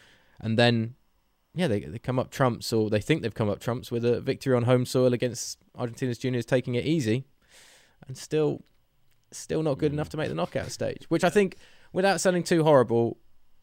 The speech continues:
Speaker 1: is justice. Is it not?
Speaker 2: Yeah, I mean, they weren't good enough,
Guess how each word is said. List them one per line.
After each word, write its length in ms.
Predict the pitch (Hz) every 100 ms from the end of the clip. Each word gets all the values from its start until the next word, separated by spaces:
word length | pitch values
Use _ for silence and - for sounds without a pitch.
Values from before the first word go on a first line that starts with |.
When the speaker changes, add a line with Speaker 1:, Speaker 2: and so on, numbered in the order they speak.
| _ -
Speaker 1:
is 180 | 139 117
justice. 560 | 127 104 - - - _ _ _
Is 120 | - 135
it 80 | 156
not? 180 | 202 - _ _ _ _ _ _ - - - _ _ _ _ _ - - _ _ _ - _ _
Speaker 2:
Yeah, 220 | 131 95
I 40 |
mean, 140 | 85 95
they 80 | 95
weren't 220 | 98 90
good 140 | 98
enough, 260 | 82 64 -